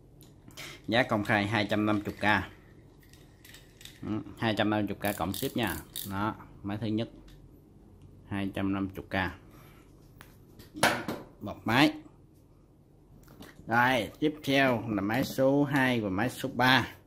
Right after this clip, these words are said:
Máy số hai của mình, của em lên cho mọi người á, là con Daiwa S T tám ngàn năm trăm. Con này có xây chuẩn là xây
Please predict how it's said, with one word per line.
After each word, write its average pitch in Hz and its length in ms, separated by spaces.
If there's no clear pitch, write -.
Máy 120 180
số 139 200
hai 120 440
của 117 120
mình, 101 440
của 117 80
em 120 200
lên 113 220
cho 113 60
mọi 101 180
người 98 300
á, 117 100
là 92 200
con 101 320
Daiwa 104 500
S 120 40
T 117 60
tám 139 260
ngàn 98 180
năm 104 160
trăm. 107 280
Con 139 260
này 110 300
có 151 100
xây 143 240
chuẩn 113 360
là 123 200
xây 131 580